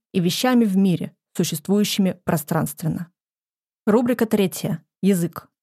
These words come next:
Липавский рассуждал так. Если исходный, пребывающий в вечности мир алогичен, то любые логические рассуждения неизбежно промахиваются в своем желании точно отобразить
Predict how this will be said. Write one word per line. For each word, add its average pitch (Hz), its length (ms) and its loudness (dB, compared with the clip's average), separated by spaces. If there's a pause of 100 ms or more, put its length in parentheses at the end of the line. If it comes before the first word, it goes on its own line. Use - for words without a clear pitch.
(420)
Липавский 240 560 0
рассуждал 190 460 0
так. - 280 -8 (520)
Если 294 360 0
исходный, 185 760 0
пребывающий 196 720 0
в 190 40 2
вечности 202 520 0
мир 196 320 2 (100)
алогичен, 170 840 -2 (400)
то 196 80 4
любые 214 480 2
логические 196 760 2
рассуждения 196 800 0
неизбежно 202 640 4
промахиваются 190 840 0
в 165 60 -4
своем 190 420 2
желании 196 680 2
точно 208 420 2
отобразить 170 560 0